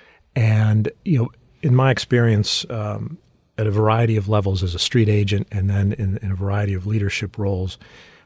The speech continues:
what I saw was an organization that had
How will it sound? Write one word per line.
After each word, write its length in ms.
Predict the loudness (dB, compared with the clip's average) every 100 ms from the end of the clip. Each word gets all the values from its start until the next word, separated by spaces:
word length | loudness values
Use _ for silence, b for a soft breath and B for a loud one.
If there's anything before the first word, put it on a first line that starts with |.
| _
what 160 | -2
I 100 | 0
saw 480 | -2 2 4 4 4
was 600 | 2 0 0 0 -2 -6 -14 _ -2
an 140 | 0
organization 800 | 0 2 2 4 2 2 0 0
that 160 | -2
had 560 | -6 -4 -2 0 -2